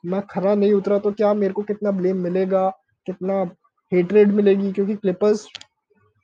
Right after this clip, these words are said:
कभी इससे पहले एनबीए, एनबीए फाइनल्स तो छोड़ी, कॉन्फ्रेंस फाइनल्स तक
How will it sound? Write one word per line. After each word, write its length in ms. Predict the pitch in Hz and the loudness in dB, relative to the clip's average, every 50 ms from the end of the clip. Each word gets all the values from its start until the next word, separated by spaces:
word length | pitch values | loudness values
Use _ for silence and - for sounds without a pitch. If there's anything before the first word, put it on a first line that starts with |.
| - _ - | -20 _ 0
कभी 400 | 202 190 190 165 233 254 240 - - _ | 2 2 4 2 2 0 0 -4 -8 _
इससे 240 | 370 - - - 196 | -12 -12 -6 -6 -6
पहले 320 | 185 - 175 160 151 147 120 147 - _ _ _ _ _ _ _ _ _ 175 | -4 -2 -4 -4 -2 -4 -8 -10 -12 _ _ _ _ _ _ _ _ _ -6
एनबीए, 320 | 175 185 185 196 208 214 - _ _ _ _ _ _ _ _ _ _ _ _ _ _ _ _ - | -4 0 4 4 2 2 0 _ _ _ _ _ _ _ _ _ _ _ _ _ _ _ _ -4
एनबीए 260 | 175 185 196 208 226 | -2 0 2 2 2
फाइनल्स 320 | 214 226 202 208 214 214 214 | 2 2 2 2 2 0 0
तो 80 | 220 | -2
छोड़ी, 220 | 208 - 208 208 233 | -2 -2 -2 -2 -2
कॉन्फ्रेंस 560 | - - 190 185 196 190 208 226 233 240 - | -4 -4 -2 -2 -2 -2 0 -2 -2 -2 -2
फाइनल्स 360 | 233 202 196 196 190 190 - _ | -2 -2 -2 -2 -4 -6 -4 _
तक 80 | 180 | -8